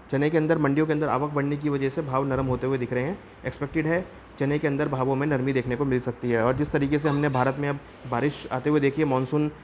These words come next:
आता हुआ दिख रहा है, उससे भावों को में गिरावट देखने को मिल सकती है। तो दालों के अंदर और चने के अंदर नरमी का रुख देखने को मिल सकता है।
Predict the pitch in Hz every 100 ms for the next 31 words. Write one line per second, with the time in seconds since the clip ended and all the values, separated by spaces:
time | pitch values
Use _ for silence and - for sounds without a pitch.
0 | - 123 123 147 139 135 143 - 135 -
1 | 143 127 127 127 131 143 156 - - 131
2 | 123 135 127 123 120 139 131 117 117 117
3 | 110 104 - - - 127 123 127 147 160
4 | 156 160 160 147 139 139 143 139 151 135
5 | 131 139 131 139 131 123 123 127 123 117
6 | 127 - 127